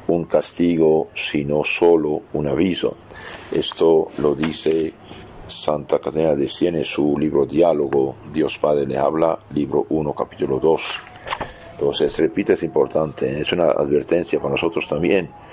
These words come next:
"¿No sabes que todos los trabajos que el alma padece o puede padecer en esta vida no bastan para castigar harto la falta más pequeña?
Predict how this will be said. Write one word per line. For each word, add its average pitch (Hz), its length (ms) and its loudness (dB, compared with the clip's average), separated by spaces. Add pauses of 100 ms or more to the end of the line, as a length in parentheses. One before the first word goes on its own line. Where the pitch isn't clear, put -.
(380)
"¿No 98 380 6
sabes 101 640 4
que 95 100 4
todos 92 560 4
los 78 160 2
trabajos 80 720 2
que - 80 -2
el 80 80 2
alma 85 260 4
padece 101 800 4
o - 60 -2
puede 80 260 4
padecer 67 680 4
en 76 80 -6
esta 73 220 -2
vida 110 840 2
no 98 320 6
bastan 101 600 2
para 76 280 0
castigar 87 720 2 (100)
harto 85 640 4 (380)
la 80 140 4
falta 82 400 0
más 78 200 0
pequeña? 73 560 -4